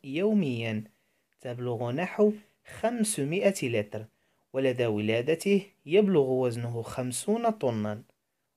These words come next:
وعندما يبلغ يصل وزنه إلى مائة وخمسين طنًا. ثمانية عشر، الهند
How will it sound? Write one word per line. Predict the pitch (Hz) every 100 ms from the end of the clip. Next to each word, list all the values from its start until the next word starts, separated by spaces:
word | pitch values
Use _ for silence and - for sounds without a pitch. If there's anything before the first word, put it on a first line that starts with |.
| -
وعندما | 113 113 117 110 104
يبلغ | 123 147 160 170 165 _ _ _ -
يصل | 143 202 214 151
وزنه | 139 123 113 120 123 131
إلى | - 139 127
مائة | 120 151 220
وخمسين | 208 196 - 139 117 - 156 185 196
طنًا. | 190 135 117 113 117 - _ _ _ _ _ _ _ _ _ _ _ _ _ _ _ _ _ _ _ _ _ _ _
ثمانية | - 113 151 190 196 165
عشر، | 123 107 - 101 - _ _ _ _ _ _ -
الهند | 135 131 147 180 247